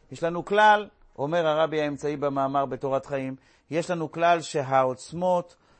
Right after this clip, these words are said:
של הקליפות והסטרא אחרא עושות עליו עבודה חזקה מאוד. מדוע? משום שהן רוצות לינוק ממנו. ויוסף הצדיק, הקליפות והסטרא אחרא מאוד, מאוד, מאוד רצו לינוק, ורצו לינוק ממנו הרבה.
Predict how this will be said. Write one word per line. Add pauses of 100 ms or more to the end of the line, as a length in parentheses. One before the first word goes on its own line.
(420)
של
הקליפות
והסטרא
אחרא (280)
עושות
עליו
עבודה (380)
חזקה
מאוד. (460)
מדוע?
משום
שהן
רוצות
לינוק
ממנו. (360)
ויוסף
הצדיק, (320)
הקליפות
והסטרא
אחרא
מאוד,
מאוד,
מאוד
רצו
לינוק,
ורצו
לינוק
ממנו
הרבה.